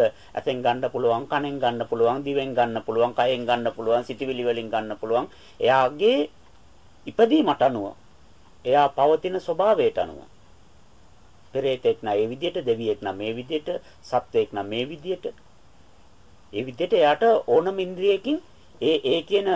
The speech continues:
වැය වෙච්ච ශක්තිය නැවත ස්ථාපිත කරගන්න පුළුවන්. මේකට ආහාර කියලා කියනවා. දිට්ඨි ආහාර,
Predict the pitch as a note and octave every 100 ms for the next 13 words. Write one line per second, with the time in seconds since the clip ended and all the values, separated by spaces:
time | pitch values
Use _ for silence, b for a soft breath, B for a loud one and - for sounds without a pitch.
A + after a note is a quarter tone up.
0 | C3+ B2 D3 E3 D3+ - C3+ - A#3 G#3
1 | D#3 F3 - - - _ - - - -
2 | - - - - E3+ F3 F#3 F3 F3 F#3
3 | G#3+ E3 F#2+ D#2+ - - b - D3 F3+
4 | B3+ G3+ F3 D3 C3+ A2+ - - - E2
5 | A2 A#2 G#2 G#2 F#2+ G#2 G2+